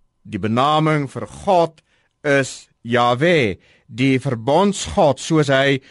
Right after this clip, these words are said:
homself aan Moses openbaar het, as "Ek is wat ek is."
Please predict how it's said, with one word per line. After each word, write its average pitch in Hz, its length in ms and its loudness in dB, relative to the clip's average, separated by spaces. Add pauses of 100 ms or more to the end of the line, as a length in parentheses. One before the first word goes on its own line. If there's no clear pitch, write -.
(140)
homself 185 560 0
aan 156 240 0
Moses 170 500 0
openbaar 160 640 0
het, 90 280 -8 (520)
as 107 420 -2 (320)
"Ek 113 240 -6 (100)
is 165 260 0
wat 104 180 -6
ek 92 220 -8
is." 87 480 -10